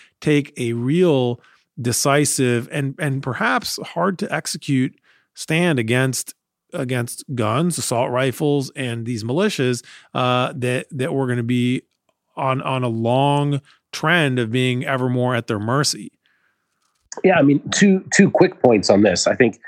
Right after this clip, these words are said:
Speaker 2: <laughs> uh, we sometimes, uh, have been desensitized to the insanity of, of this open carry armed protest, right? Like, this is, this is nuts in any comparative sense.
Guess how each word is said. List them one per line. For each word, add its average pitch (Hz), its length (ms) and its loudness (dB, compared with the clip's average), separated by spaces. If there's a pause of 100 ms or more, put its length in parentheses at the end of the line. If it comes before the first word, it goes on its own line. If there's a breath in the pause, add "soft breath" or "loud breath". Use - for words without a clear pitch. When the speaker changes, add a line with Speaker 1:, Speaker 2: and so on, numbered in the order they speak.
(300 loud breath)
Speaker 2:
<laughs> - 100 2 (640 loud breath)
uh, 120 140 4 (100)
we 139 500 4
sometimes, 135 840 0 (100)
uh, 104 440 -2 (100)
have 92 300 -4
been 104 500 0 (280)
desensitized 98 1000 -2
to 101 80 -2
the 92 160 -2
insanity 95 840 0
of, 85 320 -4 (200)
of 80 180 -8
this 85 260 -2
open 113 320 4
carry 101 460 2
armed 101 320 0
protest, - 720 -4 (440)
right? 113 220 -4
Like, 104 220 -6 (160)
this 143 280 -4
is, 113 240 2 (340 loud breath)
this 156 200 2
is 113 140 0
nuts - 580 0 (220)
in 98 100 -4
any 123 240 0
comparative 110 560 -2
sense. - 460 -8